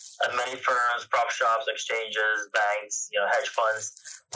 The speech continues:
you would often look around the room and didn't see many people who looked like us. So, especially on the entry-level role, internships in particular. And over the years, uh, just kind of came to realize that internships themselves have become a privilege.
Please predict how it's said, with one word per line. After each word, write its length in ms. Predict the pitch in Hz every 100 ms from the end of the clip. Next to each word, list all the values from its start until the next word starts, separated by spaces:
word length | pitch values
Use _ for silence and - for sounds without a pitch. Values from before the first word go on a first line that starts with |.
| - -
you 80 |
would 80 | 123
often 280 | 123 127 139
look 160 | 127 120
around 240 | 117 117
the 80 | 110
room 200 | 120 123 110
and 80 |
didn't 200 | 110 107
see 160 | - 123
many 160 | 107 -
people 240 | - 110
who 40 |
looked 200 | 110 113
like 160 | - 95
us. 240 | - - -
So, 360 | 107 104 104 - - - - - -
especially 400 | 139 - - 160
on 80 | 139
the 80 | 117
entry-level 680 | 110 117 113 110 110 110 113 - 113
role, 280 | 110 110 113
internships 560 | - 110 - - -
in 40 | -
particular. 480 | 104 110 104 107 107 - - - - -
And 120 | 117 120
over 160 | 127 139
the 80 | 131
years, 280 | 123 120 110 113
uh, 280 | 113 110 110
just 160 | 131 -
kind 120 | 117
of 80 | - -
came 200 | - -
to 80 | 117
realize 460 | 110 107 110 107 104
that 80 | 107
internships 520 | - - - - -
themselves 520 | 110 104 143 135 123
have 120 | 113
become 200 | 101 110 104
a 80 |
privilege. 640 | 117 110 104 101 - -